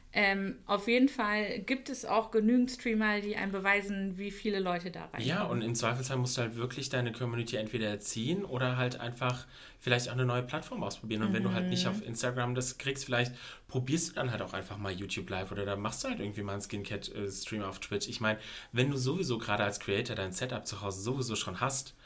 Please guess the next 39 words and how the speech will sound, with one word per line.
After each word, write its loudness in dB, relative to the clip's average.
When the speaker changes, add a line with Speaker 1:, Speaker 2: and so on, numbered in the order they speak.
Speaker 2:
ich -4
meine, 0
was 0
hindert 0
dich -4
denn -4
daran? -4
Und -6
ich -2
meine, 2
auch -4
auf -6
Twitch 2
sehe 2
ich, -4
dass 0
die 0
Streamer 0
auch -8
dort -2
Cross-Promo -2
machen, -2
ne? 0
Folgt 2
mir -2
trotzdem -2
auf -2
Instagram, -2
folgt -2
mir 0
Speaker 1:
Ja. 2
Speaker 2:
trotzdem 4
auf 0
YouTube, -2
folgt -4
mir -4
trotzdem 0
auf -2
Discord. 0